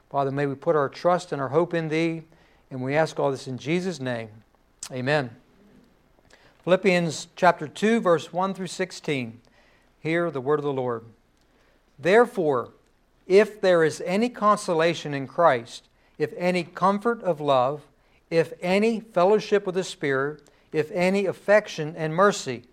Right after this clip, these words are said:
fulfill my joy by being like-minded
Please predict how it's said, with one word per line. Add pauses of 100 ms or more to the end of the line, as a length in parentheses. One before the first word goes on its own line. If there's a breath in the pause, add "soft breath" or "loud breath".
(720)
fulfill
my
joy
by
being (180)
like-minded